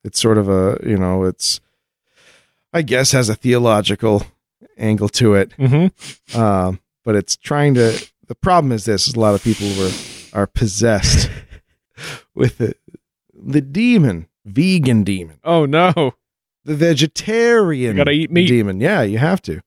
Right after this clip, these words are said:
Speaker 2: It's Texas.
Speaker 1: Yeah. That's why the, this new restaurant's called Exorcislin.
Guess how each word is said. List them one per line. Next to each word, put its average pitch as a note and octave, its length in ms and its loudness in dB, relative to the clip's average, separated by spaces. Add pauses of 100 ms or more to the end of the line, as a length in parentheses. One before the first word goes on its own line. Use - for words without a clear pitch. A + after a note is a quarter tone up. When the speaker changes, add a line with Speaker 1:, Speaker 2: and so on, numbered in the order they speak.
(180)
Speaker 2:
It's - 120 -20
Texas. - 420 -2 (140)
Speaker 1:
Yeah. C3+ 300 -2 (520)
That's C#3+ 320 -4
why C3+ 180 2 (120)
the, B2+ 420 0
this C3 240 -4
new C3+ 120 2
restaurant's C#3 460 -2
called C3 280 0
Exorcislin. A2 800 0